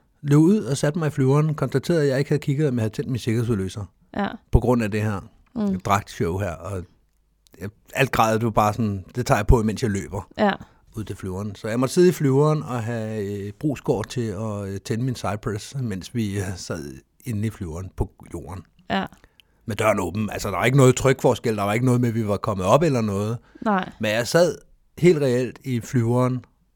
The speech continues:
Speaker 1: med en slukket sikkerhedsudløser.
Speaker 2: Ja.
Speaker 1: Fordi at den der dragt havde taget alt mit fokus.
Speaker 2: Ja. Og du var lige blevet instruktør.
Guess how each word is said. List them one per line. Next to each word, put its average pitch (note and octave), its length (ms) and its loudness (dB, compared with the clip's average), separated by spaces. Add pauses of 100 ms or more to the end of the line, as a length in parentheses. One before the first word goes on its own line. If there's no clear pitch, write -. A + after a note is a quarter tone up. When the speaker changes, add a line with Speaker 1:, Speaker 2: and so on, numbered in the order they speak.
Speaker 1:
med G#2+ 100 -4
en G2 60 -2
slukket G2 360 -4
sikkerhedsudløser. F#2 640 -8 (240)
Speaker 2:
Ja. - 160 -2 (320)
Speaker 1:
Fordi G2 300 -6
at F2+ 160 -10
den G2 140 -6
der F2+ 100 -4
dragt E2+ 260 -4
havde G2 140 -8
taget G2 200 -6
alt E2 120 -8
mit F2+ 100 -8
fokus. E2+ 380 -14 (120)
Speaker 2:
Ja. G#3 120 -2 (2000)
Og G3+ 60 -6
du G3+ 80 0
var G3 80 2
lige G3 140 0
blevet G3+ 140 0
instruktør. G3+ 460 -2